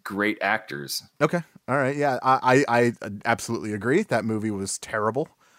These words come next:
Speaker 2: Uh, it was what it was. What it was. I think that's the best way to put it. Now, uh, they are. There has been talk about putting out a second Suicide Squad.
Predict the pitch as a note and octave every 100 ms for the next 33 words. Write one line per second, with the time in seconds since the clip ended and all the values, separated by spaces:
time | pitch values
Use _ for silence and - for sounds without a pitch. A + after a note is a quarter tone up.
0 | _ _ - G2+ G2+ G2 A2 G#2+ C3 A#2+
1 | A#2+ A2 - A2 G#2+ A#2+ A#2+ B2 C3 C#3
2 | C#3 C3+ A#2+ G#2+ F2 - G#2 A2+ G2 G#2+
3 | - G#2 A2+ - G#2 G#2 - - - F#3+
4 | C3 _ - - - A2+ G#2+ A2 A2+ A2+
5 | C3 C3 B2 A#2+ A#2+ A#2+ B2+ A#2 A#2+ A2
6 | B2 A2+ B2 A2+ A#2+ - A2+ G#2+ G2+ G#2
7 | G2 - - G#2+ G2+ G2 - _ _ -
8 | C4 - - - A2 F#2+ F2 E2+ - F#2
9 | -